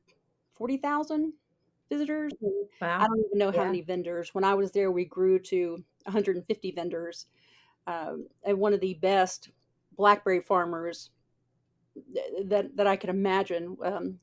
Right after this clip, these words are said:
Speaker 1: Lineberger Farms out in Kings Mountain. They are engineers by trade, but farmers at heart, and they have an amazing blackberry farm, and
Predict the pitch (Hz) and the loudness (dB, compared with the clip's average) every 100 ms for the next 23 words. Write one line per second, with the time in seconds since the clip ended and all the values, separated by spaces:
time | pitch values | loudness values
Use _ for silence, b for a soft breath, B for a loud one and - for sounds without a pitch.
0 | - 208 208 196 196 196 196 190 185 - | 2 4 4 2 0 2 2 2 -2 -4
1 | 196 202 185 190 185 175 - b b b | -2 -2 0 -2 -2 -4 -8 b b b
2 | b b _ _ _ 214 208 185 175 170 | b b _ _ _ 4 4 4 2 0
3 | - - _ _ _ _ _ _ - _ | -6 -16 _ _ _ _ _ _ -20 _
4 | _ 247 247 226 214 220 262 349 - - | _ 2 2 4 4 4 2 -2 -4 -12
5 | _ 202 202 - - 175 220 277 427 440 | _ 2 2 -2 -6 -4 -4 -4 -4 -8
6 | _ b b b b _ _ _ 202 220 | _ b b b b _ _ _ -2 2
7 | 202 - - - 240 240 226 220 214 208 | 2 0 -10 2 4 4 2 0 -4 -6
8 | - _ _ _ 208 - 208 190 175 180 | -16 _ _ _ -4 0 4 4 4 -2
9 | - - 196 196 190 185 180 - _ _ | -8 -6 -2 0 0 0 -4 -8 _ _
10 | _ _ - 208 190 202 208 214 202 185 | _ _ 0 0 0 0 2 0 0 -2
11 | 180 - 170 175 175 170 - 170 175 170 | -4 -4 -6 -4 -4 -6 -6 -6 -6 -8
12 | 175 b b b b _ - 381 359 | -14 b b b b _ -12 -6 -6